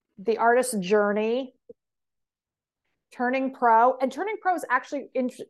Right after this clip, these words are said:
in all this conversation really interesting because you do not have to be, this is not necessarily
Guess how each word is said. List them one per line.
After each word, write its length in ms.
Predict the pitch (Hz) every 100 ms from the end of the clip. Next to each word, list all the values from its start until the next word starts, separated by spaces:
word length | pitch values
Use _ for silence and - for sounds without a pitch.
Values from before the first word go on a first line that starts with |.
| -
in 120 | 254
all 160 | 262 269
this 140 | 247
conversation 540 | 254 233 233 262 240 220
really 180 | 233
interesting 280 | 226 - 233
because 180 | 202 208
you 100 | 214
do 160 | 185 226
not 400 | 220 240 277 247
have 280 | - 196 -
to 80 | 214
be, 440 | 214 202 180 170 _ _ _ 220
this 120 | 214
is 80 | 233
not 180 | 233
necessarily 420 | 220 214 233 214